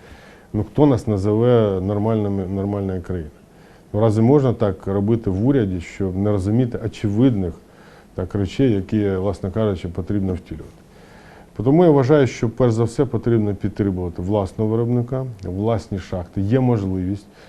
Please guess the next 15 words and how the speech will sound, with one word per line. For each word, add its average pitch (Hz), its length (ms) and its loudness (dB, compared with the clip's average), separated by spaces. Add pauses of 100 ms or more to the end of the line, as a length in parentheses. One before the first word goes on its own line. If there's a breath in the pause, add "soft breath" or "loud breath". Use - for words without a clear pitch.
є 110 60 0
можливість 117 400 2
в 95 60 -2
два 98 200 0
рази 117 280 2
збільшити 101 540 -4
видобуток. 92 580 -8 (640 loud breath)
І 95 60 -4
ми 104 320 0
знаємо, 104 420 0
як 104 140 -6
це 98 160 -6
робиться, 98 360 -6
ми 95 160 -4
ж 85 60 -12